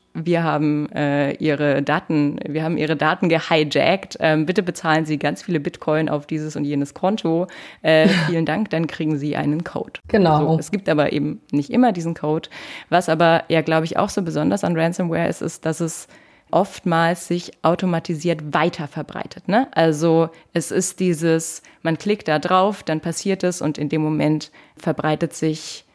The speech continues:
Speaker 1: wie so eine Welle, wie so ein Wurm, diese, diese Ra-, dieser Ransomware durch alle Dateistrukturen.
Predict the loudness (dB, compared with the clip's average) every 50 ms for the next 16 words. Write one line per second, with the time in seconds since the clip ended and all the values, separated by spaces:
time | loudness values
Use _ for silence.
0 | _ _ _ _ -8 -4 -2 0 2 2 4 4 4 4 2 2 4 4 4 2
1 | 2 0 -4 -2 0 0 0 0 -2 -2 2 2 4 4 2 0 -2 -6 -4 0
2 | 2 2 4 4 2 2 -2 -6 -6 -6 -6 -2 -2 -2 2 2 2 2 0 -2
3 | -2 0 0 2 2 0 0 -2 -4 -2 0 0 0 0 -2 -4 -2 -2 0 0
4 | 2 2 0 -4 -4 -2 -2 -2 -2 -2 -4 -10 -10 -6 -6 -6 -6 -8 -14 -16
5 | -8 -4 0 0 0 0 0 -2 -6